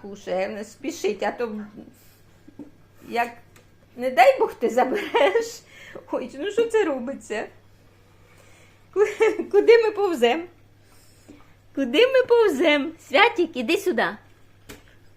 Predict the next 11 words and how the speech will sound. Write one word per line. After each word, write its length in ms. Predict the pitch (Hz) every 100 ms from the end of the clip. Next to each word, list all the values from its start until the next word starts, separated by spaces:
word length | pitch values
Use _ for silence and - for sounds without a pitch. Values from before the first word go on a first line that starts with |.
| -
Іди 200 | 240 226
сюди. 280 | 254 226 220 - -
Опа, 300 | 302 294 247
опа, 160 | 254
опа, 160 | 233 262
опа, 300 | 254 247 254
опа. 220 | 254 269 - _ _ _ _ _
Бабуля 400 | 226 220 220 202
забрала 480 | 214 254 226 233 240
сто-, 260 | 254 - 262 - - - - - - - -
стула. 380 | - - 254 262